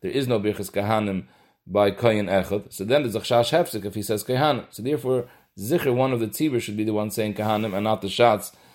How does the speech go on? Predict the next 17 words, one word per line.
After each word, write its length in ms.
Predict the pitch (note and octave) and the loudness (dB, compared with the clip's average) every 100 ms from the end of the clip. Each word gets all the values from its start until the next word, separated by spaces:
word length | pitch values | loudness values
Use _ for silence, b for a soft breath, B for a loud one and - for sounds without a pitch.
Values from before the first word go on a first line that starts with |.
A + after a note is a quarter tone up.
| b _ | b _
but 200 | G2 G#2 | 0 2
often 200 | B2+ A#2+ | 2 0
where 100 | G#2+ | 0
he 60 | G#2+ | 2
doesn't 220 | A2 G#2+ | 2 0
say 120 | A2 | 0
Elokeinu 400 | G#2 G2 A2 G2+ | 0 0 -2 -2
v'Elokei 300 | F#2+ F#2 E2+ | -4 -4 -4
Avosenu. 380 | E2+ - D2+ - _ _ _ _ _ _ - _ _ - - | -4 -6 -6 -10 _ _ _ _ _ _ -20 _ _ -10 -2
The 60 | |
Mishnah 280 | G#2 G2 G#2+ | 0 0 0
Berurah 240 | A#2+ D3+ | 2 4
brings 200 | C3 C#3+ | 2 0
down 240 | B2+ C3 A#2 | 2 2 0
an 60 | |
interesting 440 | C3+ C3 A#2+ G#2+ F#2+ | -2 -6 -6 -4 0
din 380 | G2+ A2+ D3+ | 0 0 -4